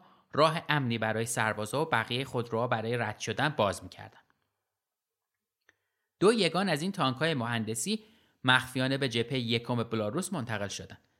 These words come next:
معلوم بود که فرماندهٔ جبهه، ژنرال روکوسوفسکی، در تدارک حمله‌ای خاصه، اما برای مخفی موندن نیروهای شوروی در بلاروس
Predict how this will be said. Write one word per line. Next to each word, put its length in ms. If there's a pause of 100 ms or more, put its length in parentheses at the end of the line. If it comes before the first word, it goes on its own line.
(100)
معلوم 380
بود 140
که 80
فرماندهٔ 600
جبهه، 440 (400)
ژنرال 420
روکوسوفسکی، 800 (260)
در 140
تدارک 600
حمله‌ای 500
خاصه، 600 (100)
اما 240
برای 320
مخفی 380
موندن 360
نیروهای 420
شوروی 420
در 160
بلاروس 540